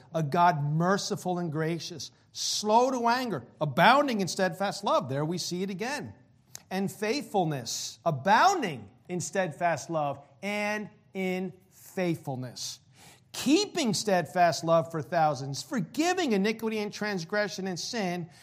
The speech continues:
And here's the justice part, "but who will by no means clear the guilty." Remember what we said a few weeks ago in the New Jersey vernacular? Nobody's getting away with nothing.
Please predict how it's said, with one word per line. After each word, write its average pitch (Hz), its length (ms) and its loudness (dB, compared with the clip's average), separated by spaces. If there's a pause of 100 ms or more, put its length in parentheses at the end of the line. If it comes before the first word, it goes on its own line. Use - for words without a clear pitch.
(100)
And 156 120 -4
here's 208 320 2
the 220 100 -6
justice 185 540 0
part, 127 360 -6 (300)
"but 175 540 4
who 202 320 0
will 180 400 0
by 165 340 2
no 160 400 -2
means 151 460 -4
clear 147 340 -6
the 139 100 -8
guilty." 131 600 -10 (960)
Remember 190 220 2
what 202 180 2
we 202 100 -2
said 202 260 0
a 190 60 0
few 202 220 -4
weeks 196 280 -4
ago 190 280 4
in 185 80 -2
the 180 80 -2
New 175 120 -2
Jersey 180 380 -2
vernacular? 165 560 -4 (260)
Nobody's 175 480 0
getting 165 260 -6
away 151 240 -6
with 147 160 -10
nothing. 123 500 -10